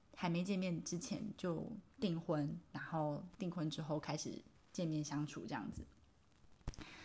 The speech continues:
那不管怎么样，我相信这个主题应该已经掀起了蛮多人的注意，然后所以蛮多人对这个主题都蛮感兴趣的。那我自己是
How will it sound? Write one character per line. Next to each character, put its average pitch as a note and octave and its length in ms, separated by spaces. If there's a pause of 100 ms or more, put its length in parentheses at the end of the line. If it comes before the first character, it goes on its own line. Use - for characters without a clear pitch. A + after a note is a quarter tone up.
(280)
那 A#3 100
不 A3 100
管 F#3+ 160
怎 D#3+ 80
么 D#3 80
样， E3 140
我 D#3+ 60
相 F3 140
信 G3+ 120
这 G3 80
个 F#3 100
主 - 200
题 - 160
应 F3 120
该 E3+ 160
已 D#3+ 60
经 E3 240
掀 E3+ 260
起 D3 240
了 D#2+ 120
蛮 E3 300
多 F3+ 200
人 D#3+ 160
的 D#3 180 (300)
注 G3 180 (120)
意， E3+ 100 (560)
然 D3+ 80
后 D3+ 300
所 E3 160
以 D3+ 200
蛮 D#3+ 160
多 F3 140
人 E3 80
对 E3 140
这 E3+ 100
个 D#3+ 80
主 - 160
题 - 160
都 D#3+ 140
蛮 D#3 180
感 - 220
兴 - 200
趣 - 220
的。 - 140 (1040)
那 B3 440 (360)
我 G#3+ 100
自 G#3+ 120
己 A#3+ 140
是 A3 420